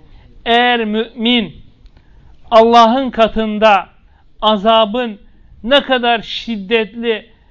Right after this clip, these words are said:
ne kadar çetin olduğunu bilseydi, cennete girmeyi ümit etmezdi." Kafir, Allah katında Allah'ın rahmetinin,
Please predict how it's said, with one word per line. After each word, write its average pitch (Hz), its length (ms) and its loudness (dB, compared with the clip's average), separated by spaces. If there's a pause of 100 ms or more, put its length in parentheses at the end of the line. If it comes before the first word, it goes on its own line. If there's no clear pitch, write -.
(120)
ne 247 200 -2
kadar 233 440 -2
çetin 233 440 -6
olduğunu 214 560 -6
bilseydi, 254 1040 0 (680)
cennete 247 680 0
girmeyi 247 760 -4
ümit 262 340 -4
etmezdi." 202 920 -2 (1700)
Kafir, 247 560 6 (800)
Allah 254 380 4
katında 226 760 2 (300)
Allah'ın 233 640 0
rahmetinin, 226 880 -4